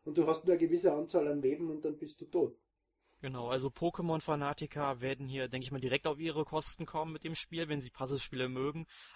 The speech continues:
Speaker 2: Alle anderen sollten sich dann, ich würd mal sagen, vielleicht überlegen,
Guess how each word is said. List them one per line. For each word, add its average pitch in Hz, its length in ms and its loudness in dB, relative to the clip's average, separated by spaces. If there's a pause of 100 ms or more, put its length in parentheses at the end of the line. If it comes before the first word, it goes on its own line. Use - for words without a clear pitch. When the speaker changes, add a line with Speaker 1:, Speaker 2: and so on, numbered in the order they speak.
Speaker 2:
Alle 151 240 2
anderen 160 260 2
sollten 143 400 4
sich 147 180 -6
dann, 151 280 -2 (300)
ich 143 140 -4
würd 190 140 4
mal 170 80 4
sagen, 160 220 4
vielleicht 143 500 4
überlegen, 139 640 2